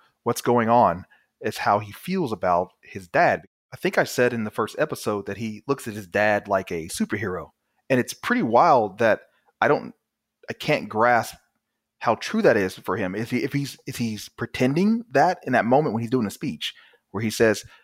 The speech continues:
"I can never be like my dad. I, I'm not gonna be half the man he was."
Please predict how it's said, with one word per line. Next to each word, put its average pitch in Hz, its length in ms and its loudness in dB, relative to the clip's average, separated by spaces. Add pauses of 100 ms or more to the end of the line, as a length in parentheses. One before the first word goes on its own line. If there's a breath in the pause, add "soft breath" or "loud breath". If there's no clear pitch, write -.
"I 104 100 0
can 117 120 -4
never 104 140 0
be 104 200 -4
like 98 220 0
my 80 120 -2
dad. 87 340 2 (380)
I, 92 200 -2
I'm 90 260 -2
not 87 180 0
gonna 98 120 -4
be 92 60 -6
half 90 320 0
the 104 80 -10
man 95 160 -2
he 107 100 -6
was." 110 360 0